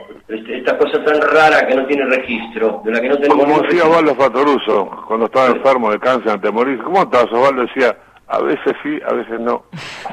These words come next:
Speaker 2: <laughs>
Speaker 1: Negro querido, eh,
Speaker 2: Sí.
Speaker 1: mira, estamos, estamos haciendo un recorrido por la música de Uruguay. Vos sabés que este
Speaker 2: Mm.
Speaker 1: programa,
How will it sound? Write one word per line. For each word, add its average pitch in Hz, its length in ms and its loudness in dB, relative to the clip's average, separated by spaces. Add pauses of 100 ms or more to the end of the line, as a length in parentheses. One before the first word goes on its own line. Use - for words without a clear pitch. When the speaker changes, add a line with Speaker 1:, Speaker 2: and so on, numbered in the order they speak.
(320)
Speaker 2:
<laughs> - 1080 -8 (1300)
Speaker 1:
Negro 170 480 4
querido, 160 640 2 (120)
eh, 127 340 0 (340)
Speaker 2:
Sí. 143 120 2
Speaker 1:
mira, 135 140 4
estamos, 151 320 4
estamos 160 300 4
haciendo 160 240 2
un 139 100 0
recorrido 135 500 0
por 117 140 0
la 117 80 2
música 127 340 -4
de 117 80 0
Uruguay. 120 580 -2 (360)
Vos 117 180 -4
sabés 127 220 2
que 127 80 -4
este 120 140 -6
Speaker 2:
Mm. 107 60 -4
Speaker 1:
programa, 127 360 2